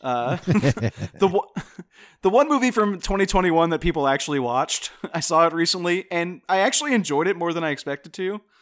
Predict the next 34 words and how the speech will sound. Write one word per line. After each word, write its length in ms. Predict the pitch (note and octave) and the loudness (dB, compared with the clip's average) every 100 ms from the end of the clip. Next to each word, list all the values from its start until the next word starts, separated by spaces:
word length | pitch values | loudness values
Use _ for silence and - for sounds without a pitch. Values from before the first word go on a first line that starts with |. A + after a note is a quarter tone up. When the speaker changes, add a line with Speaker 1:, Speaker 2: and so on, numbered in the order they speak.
| _ _ _ | _ _ _
Speaker 1:
Um, 160 | C#3+ C3+ | -2 0
this 140 | G#3 G#3+ | 0 0
is 80 | |
not 160 | F#3+ E3 | 2 2
a 40 | |
Sam 220 | D3 C#3+ B2 | 2 -4 -4
Raimi 260 | A#2 A2 | -6 -10
film. 320 | A#2 G2+ G2 - _ _ _ - | -10 -12 -12 -16 _ _ _ -6
I'm 100 | E3+ | -2
just 140 | G3+ | 0
bringing 240 | G3 G3 F3 | 2 2 2
it 80 | D3+ | 2
up 300 | D3 C3 - | 4 2 -4
because 680 | D#3 D#3+ C#3 B2+ A#2+ - - _ _ _ _ _ _ _ _ - | -6 -2 0 -2 -4 -8 -10 _ _ _ _ _ _ _ _ -4
there 180 | D#3+ | 0
were 60 | F#3 | 4
a 40 | F#3 | 4
lot 140 | F#3+ | 4
of 60 | E3+ | 2
in-jokes 540 | D3+ E3+ F3+ G#3 G#3+ A#3+ | -2 -2 2 0 0 -4
in 120 | A#3+ | 0
it 100 | B3 | 0
about 300 | F3+ D#3 - | 2 0 0
previous 420 | C#3+ D3 F3+ E3+ | -8 -8 -4 -4
Spider-Man 560 | - C3+ C#3+ F3 F3+ F#3 | -2 -4 -2 -6 -6 -2
movies 360 | F#3+ G#3 G#3 | -2 -2 -6
that 80 | D#3+ | -8
just, 120 | C3+ | -6
like, 160 | D3+ B2 | -6 -6
went 240 | C3+ A#2 | -8 -8
way 180 | A#2 C#3 | -6 0
over 200 | D#3 D3+ | 0 0
my 160 | C#3+ B2 | -2 -2
head. 400 | A#2+ C3 E3 | -4 -6 -8